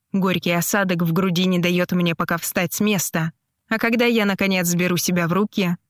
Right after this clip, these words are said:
созваниваюсь с адвокатом, предупреждаю няню, чтобы держала Аркашу при себе и не отпускала его даже с Полиной,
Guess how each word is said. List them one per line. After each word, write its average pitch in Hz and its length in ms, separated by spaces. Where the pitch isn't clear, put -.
созваниваюсь 233 680
с - 80
адвокатом, 196 640
предупреждаю 180 760
няню, 190 320
чтобы 180 280
держала 180 480
Аркашу 175 400
при 160 140
себе 175 420
и 233 100
не 226 100
отпускала 226 560
его 185 220
даже 185 240
с 170 100
Полиной, 190 640